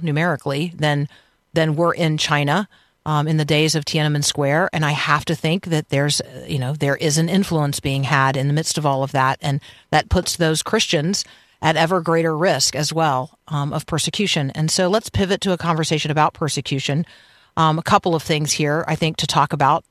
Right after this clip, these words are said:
Um, maybe first, the, um, uh, the World Cup. Let's do a little spotlight on what's happening at the World Cup in,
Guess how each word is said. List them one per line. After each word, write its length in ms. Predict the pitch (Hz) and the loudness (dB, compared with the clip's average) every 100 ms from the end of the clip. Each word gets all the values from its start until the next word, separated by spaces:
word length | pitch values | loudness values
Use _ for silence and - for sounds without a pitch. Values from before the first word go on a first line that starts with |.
| _ | _
Um, 320 | - 156 151 - | 0 2 0 0
maybe 400 | 180 190 196 196 | 2 2 2 -2
first, 520 | - 190 220 - - | 0 0 0 -2 -6
the, 320 | 165 160 160 | -2 0 0
um, 380 | 160 156 147 147 - _ _ _ _ _ _ _ - - - - _ _ - | 0 0 0 -2 -6 _ _ _ _ _ _ _ -8 -8 -8 -20 _ _ 2
uh, 160 | 175 | 2
the 100 | 160 | 2
World 300 | 165 202 196 | 2 2 2
Cup. 280 | - 185 233 - | 2 4 4 0
Let's 200 | 180 - | -8 -4
do 100 | 202 | -2
a 40 | 185 | 0
little 180 | 170 | 0
spotlight 600 | 160 - 170 170 170 165 165 | -2 2 2 4 2 0 0
on 300 | 160 156 156 | 0 0 0
what's 160 | 165 | -2
happening 340 | - 156 165 160 | 0 0 0 -2
at 80 | |
the 80 | 151 | -2
World 240 | 151 160 151 | -4 -4 -2
Cup 320 | - 175 - | 0 0 0
in, 320 | 165 151 156 | -4 -2 -2